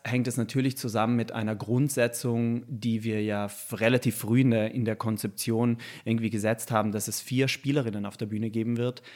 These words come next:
zusammen. Und andererseits war es für mich eigentlich von Anfang an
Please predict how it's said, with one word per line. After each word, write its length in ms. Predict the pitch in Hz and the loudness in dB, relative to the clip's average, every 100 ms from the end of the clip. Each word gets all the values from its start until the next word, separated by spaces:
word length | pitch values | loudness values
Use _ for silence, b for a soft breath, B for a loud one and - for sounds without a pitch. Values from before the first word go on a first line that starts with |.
| B | B
zusammen. 580 | - 120 110 117 147 165 B B B | -6 0 2 4 2 0 B B B
Und 260 | - 113 - | -4 -4 0
andererseits 960 | 107 143 151 143 139 147 151 - - - | 4 6 6 4 4 2 0 -4 -6 -10
war 320 | 143 120 113 147 | 2 4 6 4
es 140 | - | -2
für 140 | - | 0
mich 400 | 123 135 - - 123 | 2 2 -2 -6 -4
eigentlich 300 | 127 120 - | -2 -2 -2
von 140 | 117 | -4
Anfang 500 | 104 135 151 151 139 | -2 -4 -2 -2 -2
an 480 | 113 123 139 147 | -2 -2 -2 -4